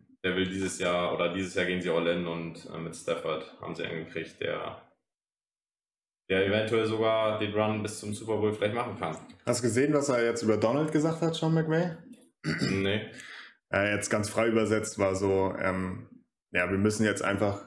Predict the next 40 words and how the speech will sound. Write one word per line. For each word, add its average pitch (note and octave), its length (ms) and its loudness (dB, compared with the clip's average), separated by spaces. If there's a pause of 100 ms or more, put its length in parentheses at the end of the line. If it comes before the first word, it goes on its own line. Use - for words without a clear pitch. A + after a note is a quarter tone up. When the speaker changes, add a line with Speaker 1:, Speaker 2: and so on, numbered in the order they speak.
(120)
Speaker 2:
für A2 180 0
ihn G2+ 400 0
gewinnen. A#2 460 2
Also G2 240 2
wenn G2+ 160 4
dieser A2 240 2
Spieler A2 320 2
am G2+ 120 2
Ende G#2 200 4
seiner G2+ 260 2
Karriere G2+ 400 4
keinen G2 280 0
Super G#2+ 260 0
Bowl G2+ 160 4
gewonnen G2+ 320 2
hat, F#2 200 0
dann, F#2 260 -2
äh, F2+ 200 -2
shame G2+ 320 0
on F2+ 120 -2
me, F#2 220 -4 (140)
so - 280 -8
Speaker 1:
Ja. F#2+ 220 -2 (240)
Speaker 2:
nach F#2 180 0
dem F#2+ 80 0
Motto. F#2+ 460 -2 (800)
Ja, F2 320 -4
also G2 160 0
ich G2+ 100 2
glaube, A#2+ 220 2
das A2 140 2
Potenzial G2 460 2
haben F#2+ 140 0
sie. - 240 -4 (460)
Das - 120 -12
stimmt - 240 -6
schon. G2 260 -4 (1080)
Ja. - 140 -2 (640)
Dann G#2+ 960 2 (260)
die G2 480 2